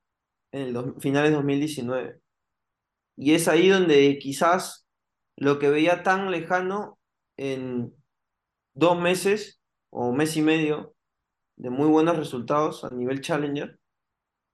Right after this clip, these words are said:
se volvió algo muy real. Después, obviamente, pandemia, todo eso,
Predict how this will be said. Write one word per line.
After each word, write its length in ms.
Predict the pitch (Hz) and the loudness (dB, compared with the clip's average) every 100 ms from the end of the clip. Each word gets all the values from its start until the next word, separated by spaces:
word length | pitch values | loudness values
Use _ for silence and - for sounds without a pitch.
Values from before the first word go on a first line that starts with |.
| _ | _
se 180 | - 147 | -4 2
volvió 800 | 131 135 143 175 202 196 - - _ - | 4 6 6 6 6 2 -4 -16 _ 0
algo 680 | 147 170 175 175 170 - _ _ _ _ _ _ _ _ _ _ _ _ _ - | 2 4 2 2 -2 -12 _ _ _ _ _ _ _ _ _ _ _ _ _ -4
muy 240 | 170 208 | 0 2
real. 540 | 185 165 170 139 - _ _ _ _ _ _ _ | 2 2 0 -2 -8 _ _ _ _ _ _ _
Después, 640 | 139 139 139 175 208 208 | 0 2 4 4 6 4
obviamente, 760 | 180 170 165 175 180 180 185 - _ _ - | 4 4 4 2 0 -2 -4 -12 _ _ -2
pandemia, 640 | 131 131 156 160 156 143 | 0 4 4 6 4 2
todo 240 | 147 147 151 | 2 4 4
eso, 420 | 160 185 185 | 2 -2 -4